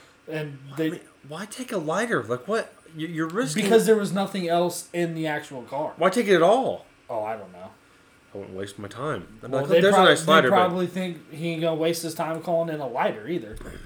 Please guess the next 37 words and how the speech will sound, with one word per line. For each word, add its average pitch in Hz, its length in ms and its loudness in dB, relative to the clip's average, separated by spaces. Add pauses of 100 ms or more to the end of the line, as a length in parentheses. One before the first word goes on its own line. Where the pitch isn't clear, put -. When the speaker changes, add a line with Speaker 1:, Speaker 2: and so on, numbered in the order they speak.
(240)
Speaker 2:
No. 95 280 -10 (220)
Speaker 1:
And 101 120 -8
Speaker 2:
Uh, - 20 -4
Speaker 1:
I 131 100 -4
Speaker 2:
you're, 139 40 -8
Speaker 1:
did, 170 160 -4
and - 120 -4
Speaker 2:
yeah, - 80 0
Speaker 1:
I - 40 -2
didn't. 175 240 0
Speaker 2:
you're 92 80 -4
right. 85 100 -8 (800)
Yeah, 110 180 0
that's 104 260 -10
true. 95 200 -10 (200)
You're, 95 200 -12 (100)
you're 95 140 -12
right 90 100 -6
about 87 260 -8
that. 90 200 -8 (920)
Yeah, 85 180 -12 (120)
I 101 40 -14
never 92 160 -10
thought 87 160 -12
about 82 200 -14
that. - 80 -14
Speaker 1:
But 143 80 -6
they 151 120 -2
got, 156 180 -2 (100)
I 131 60 -4
don't 143 120 -6
know, 123 100 -12
they 135 120 -16 (240)
didn't 160 200 -6
get 156 140 -8
my 123 100 -8
trunk, 131 340 -8